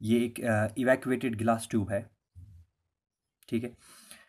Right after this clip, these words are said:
तो यहाँ पे एक, अम, फिलामेंट है, मेटल का बना होगा, इसको हम हीट कर रहे हैं with help of current flowing through this battery,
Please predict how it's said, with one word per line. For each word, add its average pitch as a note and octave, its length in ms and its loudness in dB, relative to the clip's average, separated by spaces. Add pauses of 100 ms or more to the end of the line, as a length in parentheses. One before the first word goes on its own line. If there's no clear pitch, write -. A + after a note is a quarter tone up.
(640)
तो C3 280 0
यहाँ C3+ 260 -2
पे C#3+ 80 0
एक, C3+ 220 0 (240)
अम, A#2+ 360 -10 (220)
फिलामेंट C#3 440 2
है, B2+ 200 -6 (920)
मेटल A#2 260 2
का A#2+ 100 4
बना A#2+ 160 2
होगा, A#2 320 -2 (1040)
इसको - 240 6
हम C#3 180 -2
हीट C#3 320 2
कर A#2+ 180 2
रहे B2+ 120 0
हैं B2 60 -2
with B2 140 -2
help B2 200 -2
of A#2+ 120 0
current B2 420 2
flowing - 440 -6
through A#2 220 -4
this A#2+ 160 -2
battery, A#2 340 0